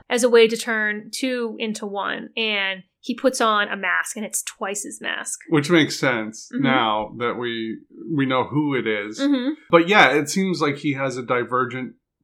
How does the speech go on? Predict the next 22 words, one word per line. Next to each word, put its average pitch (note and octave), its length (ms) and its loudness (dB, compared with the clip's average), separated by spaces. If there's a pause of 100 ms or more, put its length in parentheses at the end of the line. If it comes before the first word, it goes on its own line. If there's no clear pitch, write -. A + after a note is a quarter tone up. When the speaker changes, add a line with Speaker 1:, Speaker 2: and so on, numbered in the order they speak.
(120)
Speaker 2:
personality, C#3+ 800 0
Speaker 1:
Mm-hmm. C4 300 4
Speaker 2:
and C3+ 480 0
he D3+ 300 0
only D3 600 2
is C3+ 180 -2
whole, A#2 540 2
like, A#2+ 220 -2
with B2+ 160 -2
one B2+ 400 0
thought A#2 300 0
process A#2+ 500 -2
when A#2+ 160 -4
he's A#2+ 200 -8
co-, C3+ 300 0
when C#3+ 300 2
his C3+ 140 2
whole D#3 240 4
body A#2+ 300 4
is G#2+ 200 -10
covered. - 400 -10
Speaker 1:
Yeah. G#3 180 -8